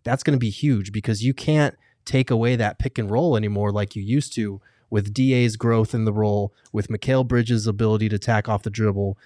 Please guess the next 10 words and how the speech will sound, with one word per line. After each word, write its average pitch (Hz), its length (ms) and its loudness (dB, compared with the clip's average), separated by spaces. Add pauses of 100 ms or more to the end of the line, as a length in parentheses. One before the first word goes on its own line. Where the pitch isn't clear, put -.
(160)
with 110 200 0
Cam 135 280 2
Johnson, 120 480 0
the 117 80 4
way 107 120 2
that 101 160 -4
he's 127 200 0
grown 110 300 2
this 104 220 -2
year. 101 260 -2